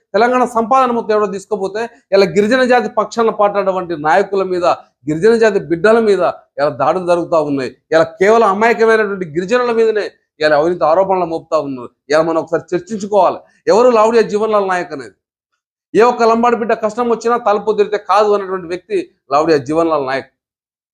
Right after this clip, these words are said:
ఇవాళ ఎవరికి ఏ అవసరం వచ్చినా ఫోన్ చేయగానే రెస్పాండ్ అయ్యి వాళ్ళు ఆపుకున్నటువంటి వ్యక్తి ఇవాళ లావుడియా జీవన్లాల్ నాయక్. కరోనా టైంలో ఎంతో మంది చావు బతుకుల మీద ఉంటే వాళ్ళందరినీ కూడా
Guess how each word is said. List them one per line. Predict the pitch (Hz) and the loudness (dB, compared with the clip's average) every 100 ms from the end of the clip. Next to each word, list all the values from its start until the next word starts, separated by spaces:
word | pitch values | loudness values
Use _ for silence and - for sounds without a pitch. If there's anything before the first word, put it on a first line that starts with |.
| _ _ _ | _ _ _
ఇవాళ | 196 190 170 | 2 4 4
ఎవరికి | 233 240 208 220 | 2 0 2 4
ఏ | 247 | 4
అవసరం | 247 240 233 | 2 -2 -2
వచ్చినా | 226 233 226 233 - _ _ _ _ | -2 0 -2 -2 -8 _ _ _ _
ఫోన్ | 196 233 220 | 2 2 2
చేయగానే | 226 220 220 202 185 | 2 2 2 2 2
రెస్పాండ్ | 180 233 214 208 | 0 -2 0 0
అయ్యి | 196 - _ | -2 -4 _
వాళ్ళు | 156 170 165 | 0 2 2
ఆపుకున్నటువంటి | 185 196 202 196 180 160 | 0 -2 0 0 -2 -6
వ్యక్తి | 170 208 | -8 -6
ఇవాళ | 165 - _ _ _ _ 123 | -8 -8 _ _ _ _ -2
లావుడియా | 127 139 127 | 0 0 -2
జీవన్లాల్ | 123 131 135 113 | -4 -4 -4 -4
నాయక్. | 101 90 _ _ _ _ _ - | -8 -16 _ _ _ _ _ 0
కరోనా | 208 254 247 220 | 2 2 2 0
టైంలో | 233 220 196 160 | -2 -2 -2 -2
ఎంతో | 220 247 277 254 | 0 0 2 0
మంది | 240 220 | -2 -4
చావు | 226 233 233 | 0 0 0
బతుకుల | 220 214 220 | -6 -6 -4
మీద | 214 | -4
ఉంటే | 208 247 226 _ _ | -4 -4 -6 _ _
వాళ్ళందరినీ | 156 165 190 202 | 0 0 2 2
కూడా | 202 | 2